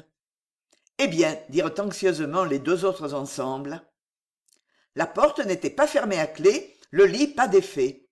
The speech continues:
Donc, il n'est pas rentré chez lui. Ils se regardèrent consternés.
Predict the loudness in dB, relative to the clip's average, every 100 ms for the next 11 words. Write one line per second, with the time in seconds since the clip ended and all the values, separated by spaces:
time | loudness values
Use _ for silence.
0 | _ -2 2 2 0 -6 -4 -4 0 2
1 | 2 0 -4 -4 -4 -4 -4 -6 -12 _
2 | _ _ _ _ _ _ _ _ _ -4
3 | -4 -2 -4 0 0 2 2 2 0 -6
4 | -6 -4 -4 -6 -8 -12